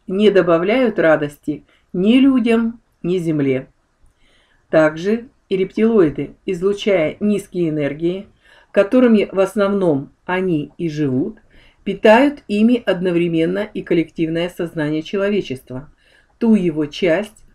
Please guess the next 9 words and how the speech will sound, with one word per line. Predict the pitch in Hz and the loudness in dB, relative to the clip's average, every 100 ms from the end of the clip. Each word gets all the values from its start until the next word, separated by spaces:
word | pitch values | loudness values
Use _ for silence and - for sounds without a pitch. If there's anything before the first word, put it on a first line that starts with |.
| _ | _
которая | 202 196 208 190 | -4 0 0 2
еще | 175 180 - 196 | 0 -2 -4 -4
не | 180 165 | 0 0
пробудилась | 160 165 180 185 202 208 208 | 0 -2 -2 -2 -2 0 -2
от | 202 | -6
спячки | - 220 208 208 - 220 - _ _ | -4 0 0 -2 -4 -6 -6 _ _
трехмерности | - 208 214 208 196 190 185 - 202 - - - - | -4 -4 0 0 0 -2 -6 -6 -8 -8 -20 -12 -2
и | 208 | 0
живет | 202 214 294 | 0 0 0